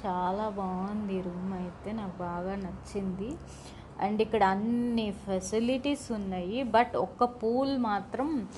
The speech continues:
ఆ, అలౌ లేదన్నమాట because of covid. ఆ, ఇంకా మిగతావన్నీ యాక్సెస్ ఉందన్నమాట. కింద రెస్టారెంట్ ఉంది, అన్నీ ఉన్నాయన్నమాట.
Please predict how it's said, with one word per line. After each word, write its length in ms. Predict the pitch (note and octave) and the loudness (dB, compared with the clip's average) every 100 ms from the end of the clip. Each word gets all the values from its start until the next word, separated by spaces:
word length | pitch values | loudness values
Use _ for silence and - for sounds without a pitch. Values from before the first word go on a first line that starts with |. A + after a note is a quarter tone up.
| - - | -14 2
ఆ, 100 | G3 G3 F#3+ F#3 F#3+ F#3 F3+ F3 - - - | 6 8 6 4 2 2 0 -4 -10 -10 2
అలౌ 260 | G3+ A3+ A3+ | 6 8 6
లేదన్నమాట 760 | G#3+ G3 F#3+ F3+ F3 E3 E3 | 4 2 0 -2 -4 -6 0
because 540 | B3 A#3+ G3+ A3 A3 A3+ A#3 | 0 0 0 0 2 2 0
of 60 | - - | 0 -2
covid. 360 | F#3+ F3 F3+ G#3+ - - - - - | 0 2 0 -2 -6 -14 -16 -12 -4
ఆ, 80 | F#3 G3 G3 F#3+ F#3 - - | -2 0 0 0 -2 -8 -6
ఇంకా 180 | G#3+ G#3+ | -2 0
మిగతావన్నీ 680 | G#3+ G#3 A#3+ A#3+ A3 G#3+ | 2 4 6 6 6 2
యాక్సెస్ 580 | A#3+ G#3 G3 G3 A#3+ A#3+ | 2 2 0 -2 -4 -2
ఉందన్నమాట. 600 | A3+ G3 F3+ F3 F3 - A#3+ B3 | -2 -2 -4 -6 -6 -2 -2 -2
కింద 240 | G3+ G#3 A3+ G#3+ G3 | -2 2 4 4 2
రెస్టారెంట్ 600 | F#3+ - - G3+ G#3 F#3+ | -2 -2 -2 0 0 0
ఉంది, 360 | F#3+ F#3 F#3 G3+ | -2 0 0 0
అన్నీ 460 | F#3+ F3+ F3+ A3 B3 | 0 -2 -2 0 2
ఉన్నాయన్నమాట. 680 | G#3 F3+ E3+ E3+ E3 F#3+ | 0 -2 -6 -6 -2 0